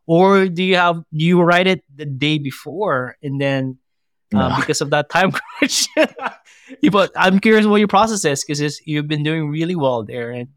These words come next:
Speaker 1: I'm sure I'd love to know my, for myself exactly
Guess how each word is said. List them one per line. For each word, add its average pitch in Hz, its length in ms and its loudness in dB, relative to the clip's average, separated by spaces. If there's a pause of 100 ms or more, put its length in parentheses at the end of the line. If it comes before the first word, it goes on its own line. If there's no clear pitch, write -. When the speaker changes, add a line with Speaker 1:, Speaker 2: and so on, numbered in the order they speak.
(100)
Speaker 1:
I'm 131 80 -16
sure 135 420 -12 (400)
I'd 127 140 -2
love 156 160 -2
to 147 80 -6
know 131 180 -2
my, 120 180 -4 (220)
for 139 100 -6
myself 151 760 -4 (360)
exactly 123 720 -8